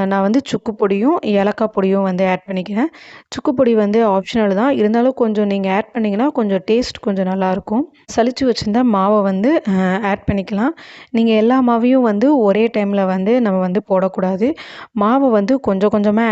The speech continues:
ஆட் பண்ணி கிளறிட்டு அதுக்கப்புறமா மறுபடியும் வந்து ஆட் பண்ணணும். கொஞ்சம் வந்து கிளறிட்டோம் இல்லைங்களா? So மறுபடியும் இதோட வந்து மாவு கொஞ்சம் ஆட் பண்ணிட்டு நம்ம வந்து கிளறிக்கலாம். So நீங்க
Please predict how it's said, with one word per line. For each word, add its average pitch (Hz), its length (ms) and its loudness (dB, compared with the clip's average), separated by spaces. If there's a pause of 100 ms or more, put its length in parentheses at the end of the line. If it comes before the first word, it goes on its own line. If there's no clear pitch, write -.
ஆட் 196 200 -4
பண்ணி 208 320 -2 (120)
கிளறிட்டு 214 540 2 (180)
அதுக்கப்புறமா 220 640 0
மறுபடியும் 196 580 0
வந்து 185 140 0
ஆட் 190 220 -4
பண்ணணும். 190 360 -2 (400)
கொஞ்சம் 208 240 2
வந்து 208 180 0
கிளறிட்டோம் 196 520 -2
இல்லைங்களா? 190 320 -2 (400)
So - 180 -4
மறுபடியும் 247 580 2
இதோட 196 420 0
வந்து 196 320 0
மாவு 196 400 0
கொஞ்சம் 190 340 0
ஆட் 185 200 -2
பண்ணிட்டு 202 320 -6 (520)
நம்ம 214 180 0
வந்து 196 200 0
கிளறிக்கலாம். 190 600 -2 (1300)
So 254 180 0
நீங்க 220 200 0